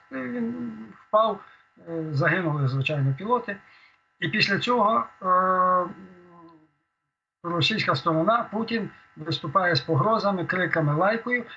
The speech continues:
і вимагає вибачень. А президент, е, Ердоган написав лист, який в Москві прочитали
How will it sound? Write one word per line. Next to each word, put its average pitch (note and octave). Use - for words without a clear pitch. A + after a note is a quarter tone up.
і D#3
вимагає E3+
вибачень. B2+
А E3+
президент, G3+
е, G3+
Ердоган F#3+
написав A3
лист, C#3
який D#3+
в E3
Москві F#3+
прочитали E3+